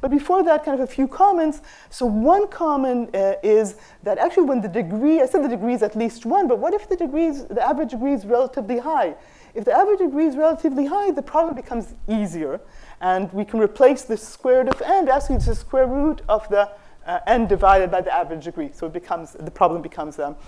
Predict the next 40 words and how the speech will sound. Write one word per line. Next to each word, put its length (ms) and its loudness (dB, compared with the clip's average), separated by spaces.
becomes, 360 -10
uh, 240 -6
easier. 460 4
And 460 4
in, 320 -4
uh, 300 -4
in, 260 -10
uh, 240 -8
the 100 6
other 320 6
direction, 500 2
the, 80 2
really 280 0
this 280 -4
result, 460 2
uh, 140 -4
the 100 -6
results 320 2
are 140 -8
tight. 500 -8
So 160 -2
you 160 -2
cannot 560 0
go 140 4
below 720 8
the 80 -8
square 300 -4
root 100 -8
of 120 -10
n 220 -6
of 100 -14
the 100 -6
average 360 -8
degree. 240 -4
You 80 -4
can 160 -14
show 220 -10
that 120 -14
this 220 -16
is, 100 -14